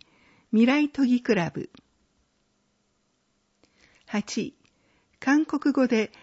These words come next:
楽しむ韓流ライフ。稲公民館。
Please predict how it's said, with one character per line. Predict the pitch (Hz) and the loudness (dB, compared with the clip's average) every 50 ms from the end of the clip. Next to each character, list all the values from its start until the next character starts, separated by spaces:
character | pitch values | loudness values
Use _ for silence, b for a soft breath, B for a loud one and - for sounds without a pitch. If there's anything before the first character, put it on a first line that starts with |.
| b b b b | b b b b
楽 | 226 233 247 254 262 | 0 2 4 4 2
し | 247 - 240 220 | 0 0 0 0
む | 202 175 165 156 b b b | 0 0 -2 -4 b b b
韓 | - - 247 269 277 285 269 | -6 -2 2 4 4 4 4
流 | 277 277 277 262 | 4 4 2 2
ラ | 247 247 214 | 2 0 -2
イ | 190 160 | -2 -4
フ。 | - - - - - _ _ _ _ _ _ _ _ _ _ _ _ _ _ _ _ _ _ _ _ _ _ _ _ _ _ _ _ - | -6 -8 -12 -12 -12 _ _ _ _ _ _ _ _ _ _ _ _ _ _ _ _ _ _ _ _ _ _ _ _ _ _ _ _ 2
稲 | 226 240 269 294 285 | 2 4 4 2 2
公 | - 294 277 269 | 0 0 2 4
民 | 254 247 240 214 180 165 | 4 4 2 2 0 -2
館。 | - - 160 143 - | -6 -6 -6 -6 -6